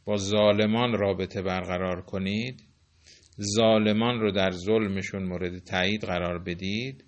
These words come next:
برید پشتوانه ظالمان بشید شما، خب خدا رو از دست میدید. بعد کی یاریتون می‌کنه؟ کی کمکتون می‌کنه؟ شما الان یک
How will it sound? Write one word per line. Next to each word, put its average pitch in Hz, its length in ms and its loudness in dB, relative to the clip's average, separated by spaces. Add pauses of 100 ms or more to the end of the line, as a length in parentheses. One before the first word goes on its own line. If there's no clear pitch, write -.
(400)
برید 160 440 4
پشتوانه 123 680 2
ظالمان 104 640 4
بشید 90 300 -8
شما، 87 600 -10 (420)
خب - 200 -6
خدا 139 340 4
رو 185 120 6
از 135 240 2
دست 98 320 2
میدید. 82 480 -10 (440)
بعد 135 260 -4
کی - 180 -6
یاریتون 110 540 4
می‌کنه؟ 87 440 -6
کی - 140 -14
کمکتون 123 640 -4
می‌کنه؟ 80 560 -10 (720)
شما 120 300 -2
الان 131 400 2
یک 143 300 -4